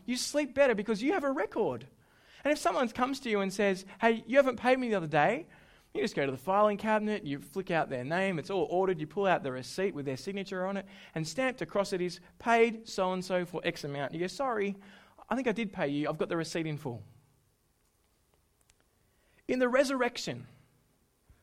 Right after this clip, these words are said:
God stamped "paid in full" across history.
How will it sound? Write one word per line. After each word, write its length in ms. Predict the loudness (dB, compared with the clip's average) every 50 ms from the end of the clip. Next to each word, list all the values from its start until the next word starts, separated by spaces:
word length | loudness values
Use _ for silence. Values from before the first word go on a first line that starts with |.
| _ _ _ _ _ _ _ -12 0 2
God 300 | 4 4 4 4 0 -2
stamped 480 | -4 -4 -2 -2 -2 -2 -4 -8 -12
"paid 380 | -10 -6 0 2 2 2 2 0
in 160 | 0 -2 -4
full" 500 | -4 -6 -4 0 2 2 2 2 -2 -8 -16 -20 _ -20 _ _ _ _ _ _ _ _ _ _ _
across 300 | -12 -8 -6 -8 -8 -6 -8
history. 420 | -10 -10 -10 -12 -16 -18 -20 -20